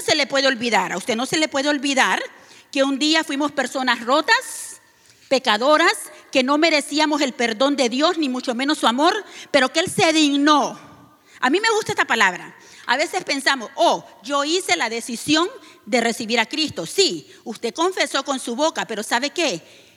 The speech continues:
Es más hermoso y creo que hay un cierto sentido de aprecio cuando yo puedo ver que esta salvación que yo tengo ahora no me la merecía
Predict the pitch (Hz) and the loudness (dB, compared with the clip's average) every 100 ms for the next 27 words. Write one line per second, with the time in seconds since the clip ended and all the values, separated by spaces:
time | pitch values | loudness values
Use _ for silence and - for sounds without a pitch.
0 | _ _ 269 277 285 302 320 277 302 320 | _ _ -6 -2 -2 0 -2 -2 -4 -4
1 | 359 359 339 262 - 294 302 294 302 - | -4 -6 -6 -12 -2 -2 0 -2 -2 -6
2 | - 320 320 302 277 247 233 302 294 254 | -2 -2 -2 -4 -6 -6 -2 -2 -2 0
3 | 220 196 294 302 - 196 165 - - - | 0 0 0 0 -2 -8 -8 -12 -20 -20
4 | - - _ 277 269 233 240 294 349 339 | -20 -20 _ 0 0 -2 0 0 2 2
5 | 320 311 330 - 294 349 311 294 240 240 | 2 2 -2 -2 -4 -2 0 -2 -2 -4
6 | 285 285 285 254 269 269 254 240 320 269 | -4 -2 -2 -2 -2 -2 2 4 4 4
7 | 196 233 294 294 247 220 - 311 | 0 0 0 0 -2 -6 -2 2